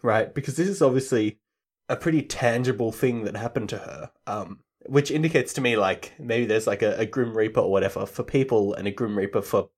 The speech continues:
I don't know, others, or no Grim Reaper for others, and, and Midge kind of fell on that line.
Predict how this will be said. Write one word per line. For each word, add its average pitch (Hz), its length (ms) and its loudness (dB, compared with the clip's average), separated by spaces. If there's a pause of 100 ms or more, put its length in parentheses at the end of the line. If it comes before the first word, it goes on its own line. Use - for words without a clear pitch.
(240)
I 98 60 -8
don't 95 100 -4
know, 110 260 0
others, 269 440 -2
or 110 260 4
no 117 280 4
Grim 151 180 -2
Reaper 147 220 0
for - 140 -2
others, 160 340 4
and, 101 160 2
and 110 200 -2
Midge 113 200 -6
kind 107 160 -2
of 101 80 -4
fell 117 240 2
on 101 140 -2
that 104 240 -6
line. 90 360 -6